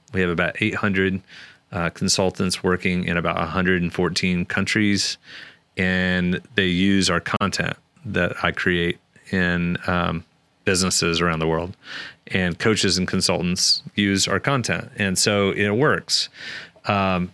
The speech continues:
but most of it happened because of these stories, because of the experiences that I've had, and to try to maximize them and learn from them.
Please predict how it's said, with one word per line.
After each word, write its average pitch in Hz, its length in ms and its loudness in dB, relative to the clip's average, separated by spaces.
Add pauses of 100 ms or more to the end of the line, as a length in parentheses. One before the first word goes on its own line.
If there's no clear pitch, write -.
but 107 260 0 (100)
most 107 400 2
of 98 120 2
it 82 260 -2
happened 113 460 -2
because 95 400 0
of 87 140 0
these 85 180 -2
stories, - 640 -4 (440)
because 104 420 2
of 90 160 0
the 90 120 2
experiences 90 760 -2
that - 160 -10
I've - 120 -4
had, - 320 -4 (680)
and 87 300 2
to 90 120 0
try 95 180 2
to 87 260 2 (640)
maximize 90 680 0
them 92 140 -4
and 87 140 0
learn 85 140 2
from 90 160 -2
them. 90 140 -4